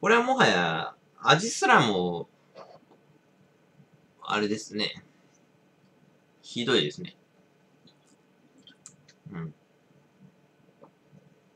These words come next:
味すらもひどいレベルですね、これ。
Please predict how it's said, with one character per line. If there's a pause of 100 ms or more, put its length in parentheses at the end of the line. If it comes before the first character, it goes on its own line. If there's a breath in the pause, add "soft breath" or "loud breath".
(1500)
味
す
ら
も
ひ
ど
い
レ
ベ
ル
で
す
ね、
こ
れ。